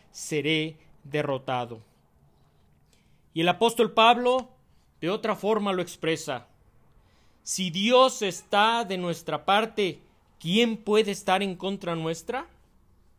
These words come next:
En la carta a los Romanos, capítulo ocho, versículo treinta y uno.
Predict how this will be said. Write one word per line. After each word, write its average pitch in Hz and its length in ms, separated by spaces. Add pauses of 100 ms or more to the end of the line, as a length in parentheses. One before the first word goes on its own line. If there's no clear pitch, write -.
(140)
En 143 100
la 135 140
carta 175 300
a - 20
los 143 180
Romanos, 165 540
capítulo 143 480
ocho, 151 420 (320)
versículo 139 640
treinta 123 420
y 120 80
uno. 120 340